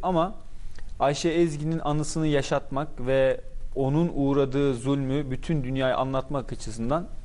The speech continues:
en azından sembolik anlamda bence çok değerli. Benzer bir şekilde ben Türkiye'deki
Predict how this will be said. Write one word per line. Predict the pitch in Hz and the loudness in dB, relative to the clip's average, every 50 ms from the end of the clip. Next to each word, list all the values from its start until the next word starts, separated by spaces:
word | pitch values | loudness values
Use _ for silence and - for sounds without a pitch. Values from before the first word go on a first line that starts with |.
| - - - - | -8 -8 -4 0
en | 165 180 | 2 4
azından | 180 165 139 131 143 139 139 135 | 4 4 2 2 0 0 0 0
sembolik | 120 - - - 147 139 143 143 160 170 175 - 143 | 0 -2 -2 -2 0 0 2 4 4 4 4 2 2
anlamda | 135 127 127 123 120 139 160 180 | 0 0 0 -2 -2 0 0 2
bence | 160 143 139 139 165 175 | 2 2 2 2 0 0
çok | 170 - 170 156 - - | 0 2 0 0 0 2
değerli. | 127 117 107 104 113 135 170 180 - - - - - - - - - | 2 2 2 2 2 -2 -2 -4 -6 -8 -10 -8 -8 -6 -6 0 0
Benzer | 147 151 151 151 170 185 185 170 | 2 2 2 4 4 4 2 2
bir | 165 | 0
şekilde | 156 - 165 156 - 165 147 165 160 160 | -2 -2 -2 -2 -2 -2 2 2 2 2
ben | 160 151 156 | 2 0 0
Türkiye'deki | - - 170 160 - 165 156 147 156 151 - - 170 165 | -2 -2 -2 -2 0 0 0 0 0 -2 0 0 0 0